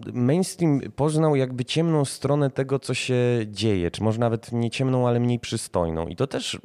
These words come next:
wydaje mi się w jakiś sposób rezonować będzie. No i wpłynie na reputację tego cudownego, y, dziecka, ym, y, dwóch przedsiębiorców, którzy z giełdy na Grzybowskiej weszli na giełdę papierów wartościowych, no i przez długi czas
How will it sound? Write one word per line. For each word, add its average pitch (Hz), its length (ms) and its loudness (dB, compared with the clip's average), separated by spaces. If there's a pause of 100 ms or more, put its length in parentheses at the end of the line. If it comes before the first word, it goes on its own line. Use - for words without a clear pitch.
(140)
wydaje 104 440 0
mi 143 80 0
się 117 140 -4
w 92 40 -10
jakiś 101 260 -6
sposób - 340 -6
rezonować 107 460 0
będzie. 85 420 -2 (320)
No 101 60 0
i 117 40 2
wpłynie 180 280 0
na 131 100 4
reputację 110 560 0 (280)
tego 95 180 -6
cudownego, 113 840 2
y, 95 200 -6
dziecka, 101 580 0
ym, 95 580 -2 (520)
y, 98 160 0
dwóch 101 440 -2
przedsiębiorców, 113 880 0
którzy 98 560 0
z 85 80 -6
giełdy 107 420 0
na 98 200 4
Grzybowskiej 98 640 -2
weszli 104 380 0
na 95 320 2
giełdę 98 280 0
papierów 95 360 -2
wartościowych, 92 640 -2
no 131 60 0
i 147 60 -2
przez 107 200 -4
długi 104 220 -6
czas 101 220 -2